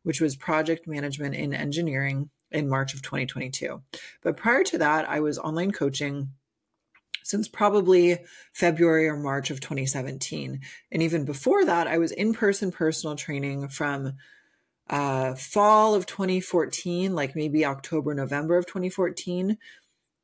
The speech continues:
Or no, no, excuse me, maybe, like, spring of twenty fifteen until spring of twenty eighteen, I was doing some personal training part-time.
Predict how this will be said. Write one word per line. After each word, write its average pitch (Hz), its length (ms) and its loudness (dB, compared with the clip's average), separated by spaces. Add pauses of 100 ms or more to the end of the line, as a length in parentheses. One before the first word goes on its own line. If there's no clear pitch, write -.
Or 185 100 4
no, 151 320 0
no, 147 120 -4
excuse 139 300 -2
me, 139 120 -6
maybe, 156 280 2
like, 143 200 0
spring 180 400 0
of 180 100 -2
twenty 175 320 -2
fifteen 196 680 -2 (540)
until 160 1040 2
spring - 520 0
of 143 120 -8
twenty 139 280 -6
eighteen, 135 380 -6
I 120 60 -4
was 127 120 -4
doing - 220 -8
some 135 180 -6
personal 135 380 -6
training 139 320 -6
part-time. - 640 -10